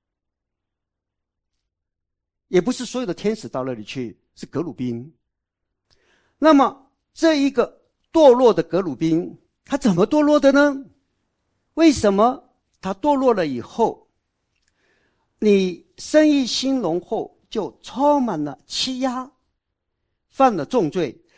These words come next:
因此我从天主的山上将你赶走，从烈火的石中将你这做守卫的革鲁宾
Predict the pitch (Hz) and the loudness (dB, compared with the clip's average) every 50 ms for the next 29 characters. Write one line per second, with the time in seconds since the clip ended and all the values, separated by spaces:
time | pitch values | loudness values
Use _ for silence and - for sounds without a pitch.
0 | _ _ _ _ _ - 277 294 294 269 - - 254 240 220 202 202 190 - 196 | _ _ _ _ _ -2 2 2 2 2 0 -2 -2 0 0 0 -2 -4 -4 -4
1 | 220 226 233 - _ _ - 269 277 285 269 254 - 190 170 - 185 - - 233 | -4 -4 -6 -8 _ _ -6 -4 -2 -2 -4 -6 -8 -10 -12 -10 -10 -8 -6 -6
2 | 240 240 - 247 233 202 165 - - _ - - 208 214 208 196 151 127 - _ | -6 -4 -2 -2 -2 -2 -2 -8 -16 _ -6 -4 -2 -2 -2 -4 -6 -8 -10 _
3 | - 139 143 175 220 226 214 185 - - _ _ _ _ _ _ - 165 175 185 | -8 -6 -4 -4 -6 -6 -8 -10 -12 -12 _ _ _ _ _ _ -6 -4 -4 -4
4 | 185 - - 277 320 302 269 226 170 - - 135 131 135 - 143 - - - 165 | -4 -4 -2 2 4 4 4 2 0 -4 -12 -14 -14 -12 -12 -12 -12 -12 -14 -14
5 | 160 - 214 220 233 254 - _ _ _ _ _ _ - 214 220 214 214 208 208 | -8 -6 -6 -4 -6 -8 -12 _ _ _ _ _ _ 2 6 6 6 6 6 2
6 | 214 196 156 143 127 113 - _ - 185 160 127 - _ _ _ - 262 226 160 | 0 -2 -2 -4 -6 -8 -10 _ -2 0 0 -2 -2 _ _ _ -4 -4 -4 -4
7 | 117 - - - - - 131 120 113 127 - 226 247 233 175 - 135 117 - - | -4 -8 -12 -10 -8 -8 -8 -8 -12 -10 -2 0 0 0 0 -2 -10 -12 -12 -12
8 | 143 165 147 110 151 160 165 165 175 - | -12 -12 -10 -8 -8 -6 -6 -6 -8 -10